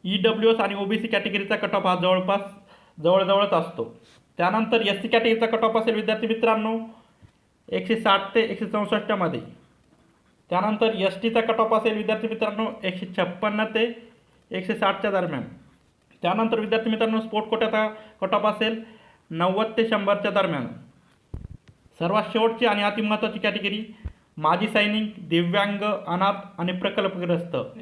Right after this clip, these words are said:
बऱ्याच विद्यार्थी मित्रांनी मला विचारलं होतं की, "सर, तुम्ही माजी सैनिक, दिव्यांग, अनाथ, प्रकल्प, प्रकल्पग्रस्त यांचा कट ऑफ का सांगत नाही?"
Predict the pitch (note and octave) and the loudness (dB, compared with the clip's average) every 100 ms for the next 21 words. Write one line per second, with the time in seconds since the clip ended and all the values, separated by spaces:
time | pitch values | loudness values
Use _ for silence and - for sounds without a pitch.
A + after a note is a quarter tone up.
0 | - - E3 G#3+ A3 A3+ A3+ A3+ A3 A3+ | -16 -6 -2 0 0 0 2 2 0 0
1 | A3+ G#3 G#3 A3 G#3+ G#3+ A3+ A3+ A3 G#3+ | 0 0 0 0 0 -2 -4 -4 0 0
2 | A3+ A3+ - - - G3+ F#3+ F#3 G3 F#3 | 0 -4 -14 -16 -8 -4 0 2 2 0
3 | G3 G3+ F3+ F3 F3+ F#3+ G3 G3+ G3 F3 | 0 -2 -2 -2 0 0 0 0 2 2
4 | F#3+ F#3+ - F#3 G3 F#3 F3 F3 - F#3 | 0 -2 -4 -4 -4 -4 -8 -12 -6 -4
5 | F3+ G3 G3+ F#3+ G3 F#3+ G3+ G3+ F3+ F3 | -2 -4 -4 -2 -2 -2 -2 -2 0 -2
6 | G3 F#3+ F#3 F#3 F#3 F#3 E3+ E3 D3 | 0 -2 -2 0 -2 -2 -4 -4 -6